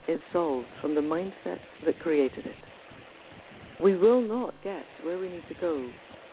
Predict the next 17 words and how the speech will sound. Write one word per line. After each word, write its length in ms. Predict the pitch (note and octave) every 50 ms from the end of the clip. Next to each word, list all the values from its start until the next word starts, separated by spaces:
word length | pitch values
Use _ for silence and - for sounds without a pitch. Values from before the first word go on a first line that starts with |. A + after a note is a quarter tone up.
| -
from 240 | - F3 F#3 F#3 F#3 - -
here. 220 | - G3 F#3+ D#3 - - - - - - - - - - - - - - - - - - - -
We 120 | F3+ F#3
need, 340 | F#3 F#3 F#3+ G3 G#3 A3 - - A#3+ - - - - - - - - -
we 100 | F3 E3+
need 220 | E3+ F3+ F#3+ G#3 G#3 - -
to 60 | A3+
make 300 | G#3+ G3+ F#3 E3 D3 - - - - - - - - -
a 60 | - - - -
shift 180 | - G3 G3+ - -
that 140 | E3+ - -
is 140 | F3 E3+ D#3 - - - - - - - - - - -
a 60 | - - -
paradigm, 640 | - - F#3 G3 G3+ F#3+ F3 F#3 F3+ F3 D#3+ C#3 -
beyond 300 | - F#3 G3 G#3 A3 G#3+
a 60 | F#3+
paradigm 480 | - - D#3 C#3+ C3+ C3 C3+ C3 B2+ B2